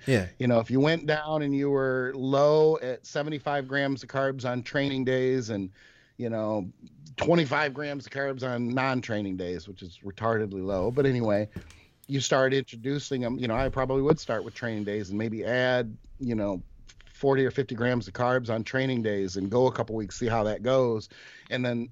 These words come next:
Speaker 2: add from there. But the numbers have to be small. I mean, they, those jumps have to be small so that you can, you know, your goal, if you, if you're trying to increase insulin sensitivity, you don't wanna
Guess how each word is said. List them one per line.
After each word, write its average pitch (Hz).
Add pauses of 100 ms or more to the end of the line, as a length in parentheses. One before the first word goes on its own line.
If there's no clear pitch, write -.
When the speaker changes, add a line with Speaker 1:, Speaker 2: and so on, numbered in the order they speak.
Speaker 2:
add 117
from 110
there. 127
But 107 (440)
the 127
numbers 143
have 135
to 127
be 110 (920)
small. 131
I 87
mean, 113
they, 120 (400)
those 117
jumps 117
have 117
to 117
be 104
small 120
so 104
that 95
you 117
can, 98 (220)
you 123
know, -
your 107
goal, 127
if 117
you, 120 (480)
if 151
you're 180 (400)
trying 165
to 147
increase 131
insulin 120
sensitivity, 120
you 117
don't 131
wanna 117